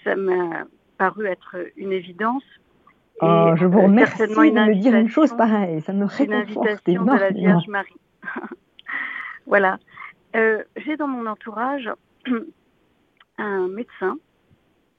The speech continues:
Speaker 1: qui m'est très proche et qui, bien évidemment, euh, n'a pas la foi, si j'ose dire, bien évidemment.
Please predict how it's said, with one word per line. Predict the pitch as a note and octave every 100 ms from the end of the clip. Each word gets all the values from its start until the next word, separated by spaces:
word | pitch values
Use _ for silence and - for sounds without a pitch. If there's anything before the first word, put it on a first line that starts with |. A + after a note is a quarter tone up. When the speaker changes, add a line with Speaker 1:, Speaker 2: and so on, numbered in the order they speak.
| _ _ _ _ _ _
Speaker 1:
qui | F#3+ F3+ F3
m'est | F3+
très | - -
proche | _ C#4+ D4 - - _ - - _ - _ _ -
et | A#3+ B3 A3+
qui, | -
bien | G3 G3 G3
évidemment, | F#3 F3+ F3+ F#3 A3 A3+ G3+ -
euh, | F3 F3 - - - _
n'a | F3+
pas | F3 G3
la | F#3 -
foi, | - G3 C#4+ - _ _ _
si | F3
j'ose | E3+ E3+ -
dire, | A3
bien | F4+ F4 E4+
évidemment. | E4+ F4 F4 F#4+ F4+